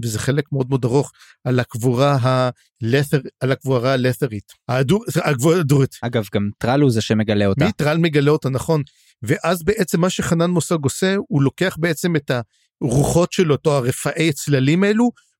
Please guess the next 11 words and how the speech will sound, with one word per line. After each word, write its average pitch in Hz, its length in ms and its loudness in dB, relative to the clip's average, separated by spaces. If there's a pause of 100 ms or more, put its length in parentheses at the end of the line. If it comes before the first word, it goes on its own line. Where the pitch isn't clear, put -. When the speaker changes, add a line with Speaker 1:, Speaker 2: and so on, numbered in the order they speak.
Speaker 1:
והוא 156 120 0
שולח 175 360 0
אותם - 220 0
פשוט - 300 -2
לטבוח 143 540 0 (140)
את 151 140 -2
הלת'רים, 117 640 -2 (380)
ופשוט, 139 1000 -2
אמ, 156 300 0 (320)
מחסל 156 520 0
אותם 156 380 0